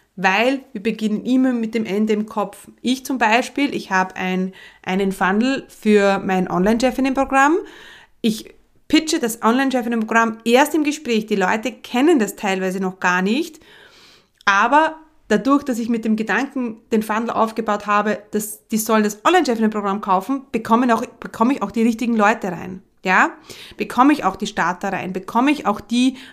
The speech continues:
Reut-, Leute rein, die die gleichen Einwände haben, die ich im Online-Chefinnen-Programm dann natürlich auflöse. Die gleichen Probleme, die ich am, im Online-Chefinnen-Programm löse.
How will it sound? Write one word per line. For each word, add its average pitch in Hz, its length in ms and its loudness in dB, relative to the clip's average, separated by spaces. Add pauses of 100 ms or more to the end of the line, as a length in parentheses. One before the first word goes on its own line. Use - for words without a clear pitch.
(120)
Reut-, 214 380 0
Leute 214 400 0
rein, 226 260 0
die 233 80 -2
die 220 120 -4
gleichen 214 380 -4
Einwände 220 520 0
haben, 220 280 0
die 220 220 -4
ich 220 120 -4
im 247 100 -2
Online-Chefinnen-Programm 220 1500 0 (180)
dann 208 160 2
natürlich 226 400 -2
auflöse. 214 720 2 (220)
Die 196 100 -8
gleichen 202 360 -2
Probleme, 220 460 2
die 220 140 -4
ich 220 200 -4
am, 208 300 2
im 214 160 0
Online-Chefinnen-Programm 214 1080 -2 (360)
löse. 240 520 2